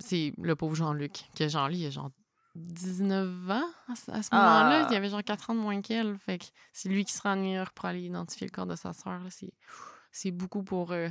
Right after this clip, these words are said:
Speaker 1: ses jeunes, ses jeunes épaules. Fait que là, les enquêteurs, ils entendent ça, puis ils sont comme, « Ok, pourquoi ce gars-là qui connaît vaguement Marie-Josée, il veut s'immiscer
Speaker 2: Ouais.
Speaker 1: dans l'enquête, dans
Speaker 2: Il
Speaker 1: la
Speaker 2: se tire
Speaker 1: famille ? »
Speaker 2: dans le pied, je trouve.
Speaker 1: Ouais.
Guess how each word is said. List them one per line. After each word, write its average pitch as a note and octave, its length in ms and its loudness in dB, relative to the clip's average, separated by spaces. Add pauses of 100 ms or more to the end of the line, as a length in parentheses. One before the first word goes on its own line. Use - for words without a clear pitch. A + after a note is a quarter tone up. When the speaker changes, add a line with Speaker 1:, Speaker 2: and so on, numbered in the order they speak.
(140)
Speaker 1:
ses F3+ 240 -6
jeunes, E3+ 520 -4
ses - 200 -4
jeunes F3 260 -2
épaules. F3+ 420 -4 (2000)
Fait - 100 6
que - 80 -4 (280)
là, G#3+ 80 4
les D3 160 4
enquêteurs, D3+ 300 6
ils G3 80 6
entendent D#3 220 -2
ça, C#4 100 0
puis B3+ 60 0
ils - 40 -6
sont D#3+ 80 0
comme, « D#3 220 4 (200)
Ok, A#3+ 160 0 (280)
pourquoi E4 460 6
ce A3+ 220 4 (280)
gars-là C4 500 6
qui - 160 -10
connaît F#3 300 2
vaguement A#3 420 6
Marie-Josée, A3 800 2 (100)
il F#3 80 0
veut F#3 220 2
s'immiscer A#3+ 840 2 (160)
Speaker 2:
Ouais. F#3 260 -2
Speaker 1:
dans F#3+ 200 6
l'enquête, G#3 600 6
dans G3 140 6
Speaker 2:
Il F#3 40 8
Speaker 1:
la F3+ 120 8
Speaker 2:
se - 60 -2
tire F#3+ 160 8
Speaker 1:
famille ? » A3 300 10
Speaker 2:
dans E3+ 140 10
le D#3 80 2
pied, G3+ 320 4
je - 140 -2
trouve. G#3+ 400 -2
Speaker 1:
Ouais. F3 140 2